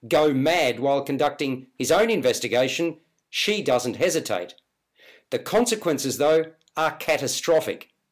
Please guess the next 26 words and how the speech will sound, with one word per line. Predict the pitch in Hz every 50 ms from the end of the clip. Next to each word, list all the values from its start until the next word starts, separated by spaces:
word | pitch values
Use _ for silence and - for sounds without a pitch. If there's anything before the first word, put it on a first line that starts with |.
| _ _ _ _ _ - - - - - - _
The | - 147
Grudge | 135 165 196 233 254 - -
combines | - 226 185 147 160 160 165 170 170 139
the | - 147
stories | 139 - - 170 165 165 160 156 156 160
of | - 165 151
four | - - - 196 190 175
families | 160 - 160 147 143 143 127 101 87 - - - - - _ _ -
and | 135 123
takes | - 185 220 240 - -
place | - - 151 139 147 143
between | - - 143 - - 160 160 147
the | 135 135
years | 135 143 147 143 143 135 - - _ _ _ _
two | - 208 226 214
thousand | 220 208 190 180 160 151 143
and | 131 123 120
four | - - 156 151 147 147 151 143 147 _ _
and | 143 151 147
two | 151 - 160 151
thousand | 156 143 139 135 120 123 120
and | 120 120 117
six, | - - 160 120 - - - - - _ _ _ _ _ _ _ _
with | 127 143
a | 139
screenplay | 131 - - 190 220 240 226 233 - 139 135 135 147 143